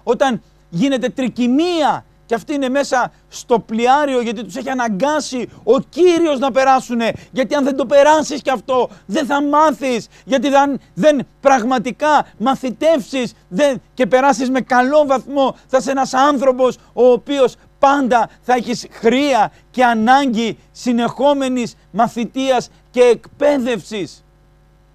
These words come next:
Αλλά όταν ο άνθρωπος περνάει αυτά τα μαθήματα τα οποία ο Θεός του φέρνει μπροστά του,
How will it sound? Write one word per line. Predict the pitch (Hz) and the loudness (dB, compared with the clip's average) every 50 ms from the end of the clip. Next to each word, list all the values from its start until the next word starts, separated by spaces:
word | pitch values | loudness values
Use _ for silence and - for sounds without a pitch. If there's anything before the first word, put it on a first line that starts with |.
| _ _ _ _ _ _ _ _ _ _ _ _ _ _ | _ _ _ _ _ _ _ _ _ _ _ _ _ _
Αλλά | - 190 220 240 | -4 0 0 0
όταν | 233 247 240 226 | 0 -2 -2 -2
ο | |
άνθρωπος | 233 240 226 220 220 214 - | -2 -2 -2 -2 -2 -4 -4
περνάει | - 220 190 190 196 220 233 240 240 226 | -4 -4 -4 -2 -2 -2 -4 -4 -6 -8
αυτά | 220 220 - 240 208 | -10 -8 -6 -6 -4
τα | 226 214 | -4 -4
μαθήματα | 214 214 156 220 226 226 214 208 208 185 | -4 -6 -6 -8 -10 -8 -8 -6 -6 -6
τα | 202 | -8
οποία | 202 160 226 | -8 -4 -4
ο | 220 | -6
Θεός | - - 214 214 - | -4 -4 -6 -6 -6
του | 170 | -8
φέρνει | 160 196 220 208 214 | -10 -8 -8 -8 -8
μπροστά | 190 180 190 156 - - 214 214 214 | -8 -8 -8 -8 -6 -4 -4 -4 -4
του, | 214 196 170 | -6 -10 -14